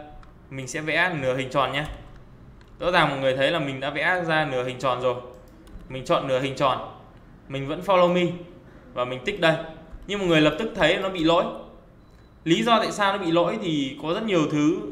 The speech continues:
mà nó ảnh hưởng. Một là do cái mặt phẳng này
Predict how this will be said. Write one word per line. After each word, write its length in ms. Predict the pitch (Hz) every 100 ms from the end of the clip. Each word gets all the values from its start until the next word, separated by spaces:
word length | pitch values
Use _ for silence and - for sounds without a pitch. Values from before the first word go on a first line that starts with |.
| - - -
mà 180 | 135 135
nó 60 |
ảnh 160 | 147 139
hưởng. 400 | 127 101 - 135
Một 220 | 143 135
là 440 | 127 127 117 113 - - -
do 260 | 147 170
cái 120 | 170 185
mặt 380 | 175 151 151 -
phẳng 180 | 120 120
này 140 | 131